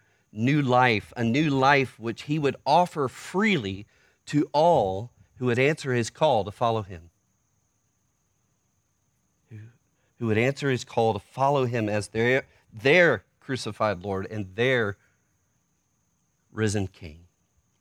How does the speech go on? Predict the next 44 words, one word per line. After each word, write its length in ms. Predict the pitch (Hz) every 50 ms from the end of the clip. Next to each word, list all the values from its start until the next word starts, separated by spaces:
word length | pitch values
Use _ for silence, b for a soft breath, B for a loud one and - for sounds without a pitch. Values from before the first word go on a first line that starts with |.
| _ _ _ _ _ _ _ _ _ _ _ _ _ b b b b b b b b b b
And 80 | - 147
it 20 |
was 140 | 139 131 123
this 180 | 147 170 -
good 260 | - - 202 247 170 151
news 380 | 147 160 196 190 160 143 -
about 300 | 135 113 127 127 127 123
Jesus 420 | 110 143 165 175 135 127 123 123 -
that 220 | 127 123 - -
Paul 260 | - - 143 143 147
proclaimed 540 | - - 151 - - - 131 127 120 113 113
in 80 | 110 110
Philippi 500 | - 175 165 135 - - 107 104 101 101
in 80 | 107
Acts 240 | 107 110 - - -
sixteen. 600 | - 123 - - - - - 151 131 110 95 92
And 100 | 95 101
if 100 | 98 -
you 80 | 117 120
haven't 300 | 147 165 170 151 120 120
read 200 | 135 143 143 135
Acts 220 | 131 117 - -
sixteen 540 | - 139 107 - - - - 139 139 127 110
yet, 260 | 110 113 120 - b b b b b b b b b b -
I'd 120 | 120 120
encourage 380 | 123 110 - 143 147 139 123 135
you 60 | 123
to 120 | 110 107
do 200 | 104 110 123 131
that 300 | 139 139 143 147 - - _ _ _ _ _ _ _ _ -
this 180 | 127 117 -
afternoon. 520 | 143 135 139 - - 127 131 135 143 151 147
Go 180 | 131 127 123
back. 240 | 127 127 127 104 -
It's, 220 | - 120 110 - - _ _ _ -
it's 200 | 123 117 - -
the 120 | - 123
story 460 | - - - - 175 180 151 131 123
of 100 | 123 110
how 280 | 98 135 131 131 131 135
the 100 | 123 123
church 320 | - - - 131 123 -
of 80 | 123 110
Philippi 640 | - - 123 113 107 - - - 107 101 98 98